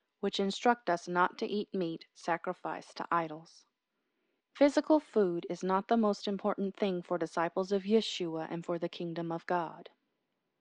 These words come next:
Paul states very clearly in Romans fourteen, verse thirteen through seventeen, "Therefore let us not judge one another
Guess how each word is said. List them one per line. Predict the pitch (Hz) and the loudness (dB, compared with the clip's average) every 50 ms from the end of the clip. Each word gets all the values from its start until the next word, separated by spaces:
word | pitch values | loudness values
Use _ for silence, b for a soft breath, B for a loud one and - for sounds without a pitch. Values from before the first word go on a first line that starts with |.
| _ _ _ _ _ _ _ _ _ _ _ _ - | _ _ _ _ _ _ _ _ _ _ _ _ 0
Paul | - 202 190 185 | 2 4 4 4
states | - - - 190 175 175 - - | 2 0 0 0 0 0 -2 -2
very | 175 185 185 196 226 254 | 2 4 4 6 4 4
clearly | - - 277 269 277 269 214 175 170 | 2 2 2 4 4 4 2 0 -2
in | 170 160 170 | -4 -4 -2
Romans | 170 170 170 170 170 170 - | -2 -2 -2 -2 -4 -6 -6
fourteen, | - - 190 185 - - - - 233 226 202 180 180 180 | -4 -2 -2 -2 -4 -6 -6 -2 0 0 0 0 -2 -4
verse | 180 175 175 180 - - | -4 -4 -4 -4 -6 -6
thirteen | - 185 175 - - - 185 185 180 | -4 -4 -4 -4 -6 -8 -6 -6 -6
through | - - 196 196 | -4 -4 -4 -4
seventeen, | - - - 180 170 170 165 160 - - 156 151 151 151 - _ _ _ _ _ _ _ _ _ _ _ _ _ _ _ _ _ _ _ _ _ | -4 -4 -4 -4 -4 -4 -8 -10 -10 -12 -14 -14 -14 -16 -18 _ _ _ _ _ _ _ _ _ _ _ _ _ _ _ _ _ _ _ _ _
"Therefore | 175 185 196 226 - - - 262 254 262 269 277 | 6 8 8 8 6 4 2 4 6 6 6 4
let | 262 208 185 170 165 | 4 4 4 4 4
us | 165 - - | 2 0 -2
not | 185 180 175 185 214 - _ | -2 0 0 0 0 -2 _
judge | - - 220 214 214 214 - | -2 2 4 4 4 4 2
one | 220 208 208 214 240 | 0 2 2 4 4
another | 254 233 180 160 160 - - - | 4 4 2 0 -2 -6 -6 -4